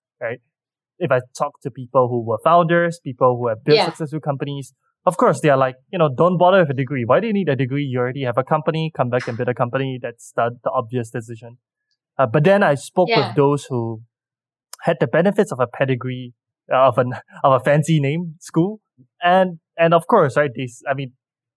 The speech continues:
Speaker 1: they said, like, you know,
Speaker 2: Yeah.
Speaker 1: the, the, the network, the, the pedigree and all from, from a place like Stanford, it's, uh, it's, it's, it's, it's invaluable, right? And also financially,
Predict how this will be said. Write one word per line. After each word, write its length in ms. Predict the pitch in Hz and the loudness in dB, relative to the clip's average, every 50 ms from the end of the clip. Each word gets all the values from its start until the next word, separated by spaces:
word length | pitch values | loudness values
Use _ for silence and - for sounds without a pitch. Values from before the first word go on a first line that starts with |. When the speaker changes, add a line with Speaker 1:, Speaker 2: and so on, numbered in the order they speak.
| _ _ | _ _
Speaker 1:
they 120 | - 139 127 | -4 -4 -2
said, 220 | 117 151 151 135 131 | -2 -2 -4 -4 -4
like, 200 | 123 120 117 113 - | -6 -8 -10 -2 0
you 100 | - 220 | 2 2
know, 60 | 208 | 2
Speaker 2:
Yeah. 60 | - 127 | 2 0
Speaker 1:
the, 80 | 123 | 0
the, 220 | 123 127 117 117 117 _ _ _ - | 0 -2 -4 -6 -8 _ _ _ -6
the 60 | 135 131 | -4 0
network, 580 | 135 143 156 170 160 139 139 156 151 151 151 _ _ | 2 2 2 0 0 2 2 2 0 0 -4 _ _
the, 240 | - 123 113 117 117 113 _ _ _ _ | -16 -14 -14 -14 -16 -20 _ _ _ _
the 80 | - 123 | -12 -4
pedigree 400 | - 135 139 147 131 135 143 139 | 0 0 2 2 2 0 0 0
and 100 | 127 131 | 0 2
all 400 | 135 143 135 131 131 135 135 - _ | 4 6 6 6 4 2 -4 -4 _
from, 240 | - 127 120 113 113 | -2 -2 -2 -4 -6
from 160 | 127 120 113 | -10 -8 -8
a 80 | 110 113 | -8 -6
place 240 | - 135 131 120 | -6 -6 -6 -6
like 140 | - 123 110 | -8 -10 -10
Stanford, 520 | - - 151 143 147 143 - 147 139 139 127 | -4 0 0 0 0 0 -2 -2 -2 -4 -6
it's, 260 | 123 120 117 _ - - | -12 -18 -20 _ -14 -10
uh, 280 | 117 110 107 107 107 110 113 113 110 | -10 -8 -8 -10 -12 -14 -14 -16 -16
it's, 160 | 110 _ - | -16 _ -20
it's, 180 | 117 110 _ _ _ | -20 -20 _ _ _
it's, 240 | - 139 113 _ _ _ | -20 -20 -20 _ _ _
it's 180 | - 135 120 - - | -20 -20 -18 -12 -8
invaluable, 720 | 151 139 135 139 131 120 120 127 135 143 151 143 110 107 113 | -6 -4 -2 0 2 2 2 2 2 2 0 0 -2 -4 -8
right? 220 | 120 110 120 131 _ _ _ _ _ _ - | -14 -14 -14 -16 _ _ _ _ _ _ 0
And 140 | 135 127 | 2 2
also 260 | 139 131 110 151 139 127 | 2 2 2 2 2 2
financially, 720 | - 143 156 190 190 180 165 156 151 143 135 127 147 | 2 2 2 2 2 0 0 -2 -4 -4 -4 -8 -14